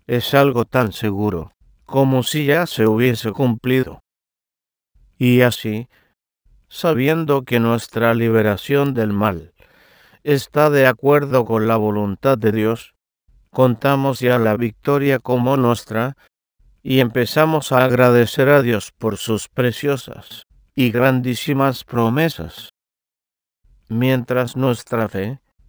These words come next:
se aferra de estas promesas y las hace reales, no podemos dejar de alabar a Dios por su maravilloso amor. Y mientras estamos haciendo esto, nuestras mentes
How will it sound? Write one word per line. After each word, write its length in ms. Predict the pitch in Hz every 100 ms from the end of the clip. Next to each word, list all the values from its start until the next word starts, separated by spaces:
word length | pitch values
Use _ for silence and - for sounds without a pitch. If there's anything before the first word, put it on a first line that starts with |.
| _
se 260 | - - 127
aferra 460 | 123 - 123 120 110
de 220 | 110 117
estas 380 | 120 151 131 -
promesas 800 | - 117 113 156 160 131 117 - _ _
y 140 | - 123
las 300 | 120 117 -
hace 280 | 123 - 117
reales, 760 | 110 120 147 123 120 117 - _ _ _ _ _ -
no 280 | 120 147
podemos 560 | 147 147 139 147 151 135
dejar 460 | 123 110 139 127 113
de 160 | 120
alabar 420 | 113 113 110 117
a 140 | 117 110
Dios 380 | 139 156 139 -
por 180 | 113 101
su 160 | 110
maravilloso 840 | 107 123 110 98 95 131 170 - 120
amor. 360 | 110 131 113 - _ _ _ _ _ _ _
Y 140 | - 113
mientras 540 | 117 127 120 120 110
estamos 680 | - 123 - 131 135 135 123
haciendo 580 | 120 - 160 156 139 127
esto, 400 | 156 156 - 120
nuestras 580 | 107 104 - 123 123 113
mentes 680 | 120 98 - 76 - -